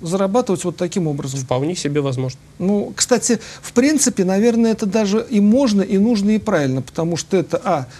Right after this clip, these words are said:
Speaker 1: формирует правильное отношение к жизни, это формирует навыки, и, ну, ребе-, человек становится взрослым, в общем-то, на
Speaker 2: Финансовая
Speaker 1: работе.
Speaker 2: грамотность с этого начинается.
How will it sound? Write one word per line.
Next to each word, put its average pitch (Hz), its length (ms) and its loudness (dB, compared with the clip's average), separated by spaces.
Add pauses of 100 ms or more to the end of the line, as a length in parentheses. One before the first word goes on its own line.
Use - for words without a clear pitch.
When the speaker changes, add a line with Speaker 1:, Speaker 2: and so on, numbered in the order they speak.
Speaker 1:
формирует 170 460 2
правильное 160 320 2
отношение 160 480 -2
к 156 80 -2
жизни, 247 400 2 (480)
это 180 180 -4
формирует 185 540 2
навыки, 254 480 0 (440)
и, 233 560 2
ну, 180 600 0
ребе-, 196 280 0
человек 185 240 -2
становится 202 360 -2
взрослым, 196 380 -4
в - 20 -6
общем-то, 131 160 -4
на 135 80 2
Speaker 2:
Финансовая 156 240 0
Speaker 1:
работе. 180 60 0 (180)
Speaker 2:
грамотность - 220 -4
с - 100 -6
этого 120 180 -4
начинается. 107 540 -6